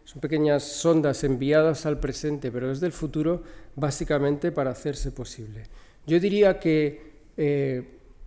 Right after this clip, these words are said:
todo el arte, eh, en Internet que podemos haber visto hasta hoy no tiene demasiado sentido en la propia historia actual, ni en relación a la historia pasada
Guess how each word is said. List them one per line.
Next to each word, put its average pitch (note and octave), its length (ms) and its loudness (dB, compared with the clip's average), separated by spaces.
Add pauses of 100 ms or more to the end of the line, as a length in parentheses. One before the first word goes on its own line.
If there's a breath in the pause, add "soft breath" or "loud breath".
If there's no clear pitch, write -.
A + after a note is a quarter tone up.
(240)
todo A3 240 10
el G#3+ 120 6
arte, C3+ 500 2 (580)
eh, B2+ 360 -4
en D3 140 0
Internet D3+ 720 0 (360 loud breath)
que D3 120 -2
podemos C#3+ 840 -2
haber C#3+ 260 2
visto E3+ 340 -2
hasta C#3+ 380 0
hoy G#3+ 300 6 (580 loud breath)
no F#3 180 8
tiene G#3 220 4
demasiado D#3 460 2
sentido C#3 520 -2
en B2+ 80 0
la B2+ 120 0
propia D3 360 0
historia A#2+ 920 0 (100)
actual, C3+ 720 0 (200)
ni C3 280 -2
en B2 380 -2
relación C3+ 560 0
a C3 60 2
la A#2+ 100 0
historia A#2+ 560 -2 (480 loud breath)
pasada C3+ 720 0